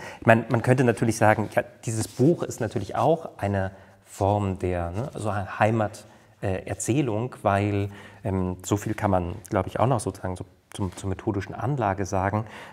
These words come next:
Was Sie tun, ist eigentlich nicht zu sagen, was, das ist jetzt Heimat oder sozusagen sich sehr stark sozusagen begrifflich dem, äh, Heimatbegriff zu nähern,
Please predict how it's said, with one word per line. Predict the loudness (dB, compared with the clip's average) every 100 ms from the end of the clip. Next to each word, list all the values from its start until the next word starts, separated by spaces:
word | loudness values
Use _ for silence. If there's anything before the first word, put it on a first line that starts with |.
| -2
Was | 2
Sie | 2
tun, | 0 0 2
ist | 2
eigentlich | 0 -2 -2 0
nicht | -2 -2
zu | -2
sagen, | 0 0 -2
was, | -6 -6 -6
das | -6 -2
ist | -2 2
jetzt | 0 0
Heimat | -2 -2 -2 -2 -4 -12 -20 -10
oder | -4 -4
sozusagen | -6 -6 -4 -4
sich | -6 -8 -12 -18
sehr | -12 -10
stark | -10 -12
sozusagen | -10 -14 -14 _
begrifflich | -20 -2 -2 0 -6 -4
dem, | -4 -2
äh, | -4 -4 -4
Heimatbegriff | -4 -4 -4 -4 -6
zu | -4
nähern, | -4